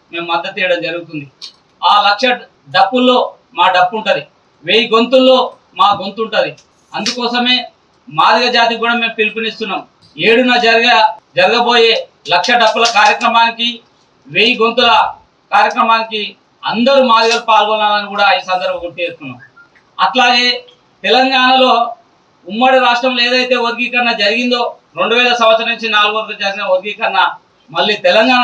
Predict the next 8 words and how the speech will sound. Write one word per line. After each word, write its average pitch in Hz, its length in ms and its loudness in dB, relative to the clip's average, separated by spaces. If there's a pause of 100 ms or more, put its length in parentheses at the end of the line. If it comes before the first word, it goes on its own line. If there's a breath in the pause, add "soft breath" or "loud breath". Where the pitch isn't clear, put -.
రాష్ట్రం 214 300 0
ఏర్పడినాక 202 560 -2
జరిగితే 180 340 -2 (760)
మాదిగలకు 240 560 2 (100)
అన్యాయం 220 340 -4
జరిగే 208 300 -6
ప్రమాదం 202 420 0
ఉంది. 170 220 -6